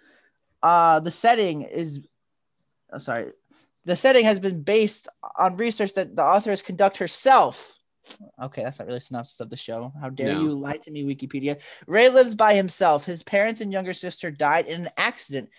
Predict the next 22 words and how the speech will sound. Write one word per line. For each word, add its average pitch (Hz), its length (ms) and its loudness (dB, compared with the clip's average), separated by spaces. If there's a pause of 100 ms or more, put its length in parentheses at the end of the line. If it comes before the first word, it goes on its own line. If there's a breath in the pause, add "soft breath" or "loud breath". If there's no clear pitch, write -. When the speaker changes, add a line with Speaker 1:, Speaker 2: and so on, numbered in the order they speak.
(100)
Speaker 1:
He 190 120 -4
is 175 140 -4
estranged 208 560 -6
from 185 160 -6
his 170 160 -8
foster 170 400 -4
family 147 340 -8
and 135 120 -8
has 131 140 -8
scarcely 151 460 -8
any 143 180 -10
friends. 139 480 -10 (360 soft breath)
Among 175 320 -2
his 185 160 -4
acquaintances 175 560 -10
is 147 140 -6
a 151 60 -6
family 165 380 -6
consisting 156 460 -12
of 147 100 -10
three 156 300 -10
sisters, 131 640 -12